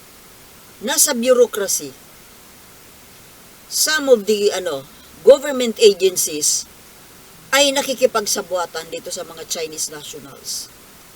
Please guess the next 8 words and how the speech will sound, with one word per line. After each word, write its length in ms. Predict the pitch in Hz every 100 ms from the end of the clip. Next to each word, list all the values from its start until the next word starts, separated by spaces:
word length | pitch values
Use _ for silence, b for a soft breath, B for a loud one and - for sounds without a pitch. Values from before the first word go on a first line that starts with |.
| - - - -
Nakikipagsabuatan, 1400 | 220 226 226 233 202 196 190 - 185 247 - 240 247 233 - - -
nagbebenta, 960 | 214 208 220 214 202 233 269 240 190 143 - - - - - - - - - - 180
nagbebenta 720 | 175 196 185 220 233 220 180
ng 220 | 180 175 -
ating 480 | 214 208 - 214 196 160 127 117 -
bayan, 400 | 202 196 180 147 131
mga 180 | 135 123
kababayan. 560 | 143 131 117 - 110